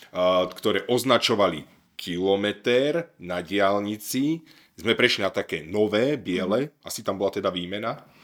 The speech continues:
Speaker 2: Áno, postupne tie kilometrovníky vymieňame
Speaker 1: Mhm.
Speaker 2: za novšie.
Speaker 1: Mhm.
Speaker 2: E, sú to biele tabuľky, na ktorom máš veľmi dôležitý údaj a to je to, že na ktorom kilometri v rámci toho svojho ťahu diaľničného
Speaker 1: Mhm.
Speaker 2: si. E,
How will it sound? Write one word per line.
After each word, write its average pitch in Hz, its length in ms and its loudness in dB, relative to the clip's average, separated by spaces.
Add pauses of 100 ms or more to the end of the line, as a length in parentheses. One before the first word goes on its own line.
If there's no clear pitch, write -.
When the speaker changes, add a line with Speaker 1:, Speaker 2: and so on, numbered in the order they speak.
(280)
Speaker 2:
Áno, 233 240 0
postupne 285 420 -2
tie 240 120 0
kilometrovníky 247 800 -2
vymieňame 220 800 0
Speaker 1:
Mhm. 220 40 -4
Speaker 2:
za 190 220 -2 (360)
novšie. 220 760 -2 (340)
Speaker 1:
Mhm. - 80 -6
Speaker 2:
E, 196 220 2
sú 247 120 -4
to 185 340 -4
biele 233 360 2
tabuľky, 269 520 -2
na 226 120 -2
ktorom 226 300 -2
máš 196 180 -4
veľmi 320 240 0
dôležitý 233 540 -2
údaj 233 260 -4
a - 120 -6
to - 160 -8
je 220 120 -2
to, 220 240 -4
že 220 120 -6
na 208 120 -2
ktorom 220 300 -6
kilometri 208 760 -2
v 202 80 -10
rámci 202 300 -2
toho 208 160 -6
svojho 214 340 -6
ťahu 208 400 -4
diaľničného 202 640 -4
Speaker 1:
Mhm. 226 80 -6
Speaker 2:
si. 208 280 -2
E, 294 100 -4